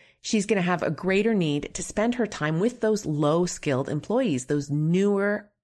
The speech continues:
hired employees. Even if they have great customer service skills, she still needs to show them how we do it here in our organization, learning the back-end systems and so forth, skilling them up. Terry is gonna have a closer relationship with those newer employees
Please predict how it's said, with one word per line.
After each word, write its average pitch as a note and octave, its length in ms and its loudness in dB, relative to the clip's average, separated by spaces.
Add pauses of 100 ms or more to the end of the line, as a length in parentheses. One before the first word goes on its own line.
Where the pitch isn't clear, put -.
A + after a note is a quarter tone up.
hired F3 520 0
employees. F3 480 -2
Even D4+ 220 2
if A4+ 100 -4
they C#4+ 100 4
have E3+ 280 -2
great - 420 -4
customer D#3+ 380 -2
service C4+ 380 0
skills, A2+ 440 -4 (300)
she C#4 160 2
still F4 340 0
needs A3+ 300 0
to G3 100 -4
show E3+ 260 0
them D3+ 220 0
how F#3 280 2
we F3 200 -4
do D3 220 0
it B2+ 100 0
here F3+ 380 0
in C3+ 160 -2
our C#3+ 240 0
organization, C3 800 -2 (360)
learning D3 360 2
the C#3 40 0
back-end B2 460 0
systems C3+ 460 -2
and B2 200 0
so G3+ 200 0
forth, - 360 -6
skilling C3 440 -2
them A2+ 140 -2
up. - 280 -4 (720)
Terry E4 400 -2
is F3 120 -2
gonna F3+ 140 0
have D#3+ 180 0
a C#3 40 -2
closer B3+ 600 -2
relationship F3 680 0
with D#3+ 120 -4
those D#3+ 240 0
newer A3 440 4
employees F#3+ 540 0